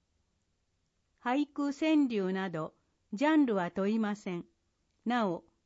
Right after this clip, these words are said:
初めての方や、しばらく掲載していない方を優先していますので、ご了承ください。また、投稿の作品、氏名には、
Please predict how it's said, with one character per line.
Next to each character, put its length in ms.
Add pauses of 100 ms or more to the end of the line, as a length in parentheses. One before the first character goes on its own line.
(120)
初 320
め 140
て 120
の 140
方 320
や、 200 (380)
し 200
ば 160
ら 120
く 140
掲 280
載 280
し 100
て 140
い 120
な 160
い 80
方 360
を 100
優 220
先 300
し 80
て 120
い 120
ま 160
す 120
の 180
で、 200 (300)
ご 140
了 260
承 280
く 140
だ 160
さ 220
い。 80 (1120)
ま 140
た、 340 (500)
投 220
稿 320
の 300
作 420
品、 340 (360)
氏 240
名 260
に 180
は、 240